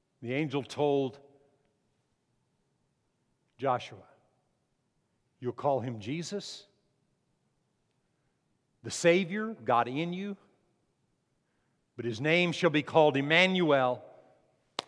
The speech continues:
God with us. If you like the names of God,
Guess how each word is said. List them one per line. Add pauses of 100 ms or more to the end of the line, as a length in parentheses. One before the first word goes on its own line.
(760)
God
with
us. (3000)
If
you
like
the
names
of
God,